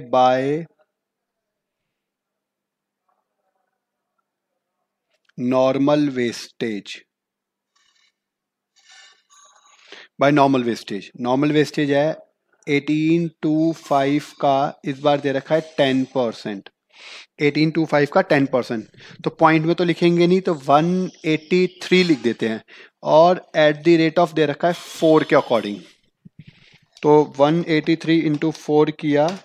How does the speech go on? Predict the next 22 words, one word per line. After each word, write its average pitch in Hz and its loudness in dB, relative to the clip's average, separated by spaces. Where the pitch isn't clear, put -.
तो 156 -4
ये 147 2
आ 143 6
गया 151 0
सेवन 170 2
थ्री 165 -4
टू 170 2
आ 110 0
गया। 101 -12
इसको 165 -4
मल्टीप्लाई 131 -6
करके 127 -8
यहाँ 117 -6
पर 104 -8
आ 101 -6
जाएगा, 120 -4
इन 139 0
दोनों 131 -2
को 135 -4
मल्टीप्लाई 117 -6
करा 101 -16
है। - -20